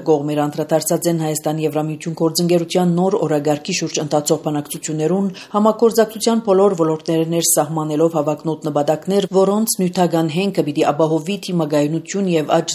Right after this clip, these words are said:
ծրագիրի միջոցներով երկու հազար քսանչորսին երկու հազար քսանյոթ թվականներուն համար նախատեսվող երկու հարյուր յոթանասուն միլիոն եվրո գումարի չափով։ Ծրագիրը նախատեսած է դրամատրել աջակցություն ռազմավարական նշանակություններուն, մասնավորապես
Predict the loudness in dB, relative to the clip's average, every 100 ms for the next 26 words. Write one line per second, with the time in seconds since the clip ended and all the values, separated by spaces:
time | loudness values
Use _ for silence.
0 | -4 -2 -2 -4 -4 -2 -2 -2 0 2
1 | 2 2 0 2 0 -2 -2 -4 -2 -2
2 | -2 0 0 -2 -2 -2 -2 -2 -4 -2
3 | -4 -4 -4 -2 0 0 -2 -2 -2 2
4 | 2 2 -2 -2 0 2 2 0 0 -2
5 | 0 0 0 0 0 -2 -2 -2 -2 0
6 | 0 0 -2 0 -2 2 0 0 -4 -4
7 | -4 -2 -2 2 2 0 -6 -14 -2 2
8 | 2 0 -2 0 0 0 0 0 0 0
9 | -2 -2 -2 -2 0 2 2 0 -4 -8
10 | -4 -2 0 0 -2 0 0 0 -2 -2
11 | -2 -4 -4 -4 -2 -2 -4 -6 -4 -2
12 | 0 -2 -2 -2 -2 2 4 4 4 4
13 | 2